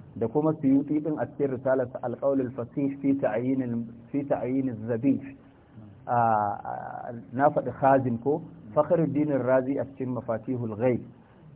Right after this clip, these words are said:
da kuma wato Sa'alibi a cikin tafsirinsa,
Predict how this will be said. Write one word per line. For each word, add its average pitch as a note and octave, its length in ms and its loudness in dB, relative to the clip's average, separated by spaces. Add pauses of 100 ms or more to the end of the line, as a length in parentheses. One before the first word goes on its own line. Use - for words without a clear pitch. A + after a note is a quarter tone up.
(120)
da A#2 100 -2
kuma D3 800 2 (680)
wato A#2 680 -2 (840)
Sa'alibi C#3 640 6
a - 60 -2
cikin B2 260 -8
tafsirinsa, A#2 800 -2